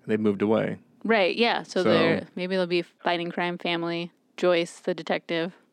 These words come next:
Speaker 2: will find them a new thing to fight for. <laughs>
Speaker 1: Some other eighties movies reference.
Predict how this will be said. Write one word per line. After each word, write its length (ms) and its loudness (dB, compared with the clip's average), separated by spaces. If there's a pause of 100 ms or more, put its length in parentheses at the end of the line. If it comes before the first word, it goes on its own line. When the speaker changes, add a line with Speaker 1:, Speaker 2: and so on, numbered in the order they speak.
(340)
Speaker 2:
will 120 0
find 280 -2
them 140 -4
a 40 -2
new 220 -4
thing 420 -6 (160)
to 100 -4
fight 260 -2
for. 260 -2 (340)
<laughs> 360 -2
Speaker 1:
Some 180 0
other 180 2
eighties 220 2
movies 260 2
reference. 600 -4